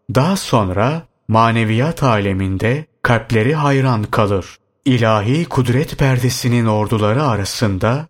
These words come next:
fikirleri dolaşır. Nedamet çardağının altında gölgelenirler. Günah sayfelerini okurlar. Takva merdiveniyle en yüksek manevi mertebeye yükselmek için nefslerine miras olarak sabırsızlığı verirler.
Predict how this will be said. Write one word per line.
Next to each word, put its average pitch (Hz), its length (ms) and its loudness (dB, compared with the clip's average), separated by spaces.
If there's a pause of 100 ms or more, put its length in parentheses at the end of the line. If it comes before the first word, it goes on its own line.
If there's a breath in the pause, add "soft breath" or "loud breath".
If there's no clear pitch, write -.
(120)
fikirleri 139 680 0
dolaşır. 98 680 -2 (180)
Nedamet 117 720 0
çardağının 135 600 2
altında 117 580 0
gölgelenirler. 101 1000 0 (320)
Günah 127 380 2
sayfelerini 135 1000 0
okurlar. 101 800 0 (280)
Takva 123 500 0
merdiveniyle 113 1080 0 (200)
en 170 200 0
yüksek 131 580 0
manevi 113 600 2
mertebeye 127 600 0
yükselmek 101 720 -2
için 117 500 -2 (160)
nefslerine 110 920 -2 (120)
miras 113 640 0
olarak 131 400 0
sabırsızlığı 113 920 0
verirler. 101 640 0